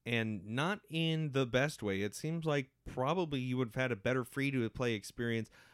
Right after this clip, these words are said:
before the full version had been released. So it, it was kind of, uh, an interesting way to go back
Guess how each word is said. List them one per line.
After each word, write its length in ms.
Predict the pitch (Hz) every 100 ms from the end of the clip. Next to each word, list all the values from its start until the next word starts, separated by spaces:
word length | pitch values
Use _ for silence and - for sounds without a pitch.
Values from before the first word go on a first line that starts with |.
| _
before 480 | 117 - - 202 220
the 120 | 123
full 280 | - 120 110
version 480 | 98 104 98 110 98
had 260 | 107 104 98
been 200 | 107 95
released. 560 | 95 131 127 - - _ - - -
So 220 | - 123 117
it, 300 | 120 135 107 - -
it 120 | 160
was 120 | 160
kind 260 | - 196 190
of, 160 | 175
uh, 460 | 151 143 135 127 120 -
an 120 | 131
interesting 440 | 131 160 160 165 143
way 160 | 135
to 80 | 127
go 340 | 104 113 131 127
back 320 | 117 123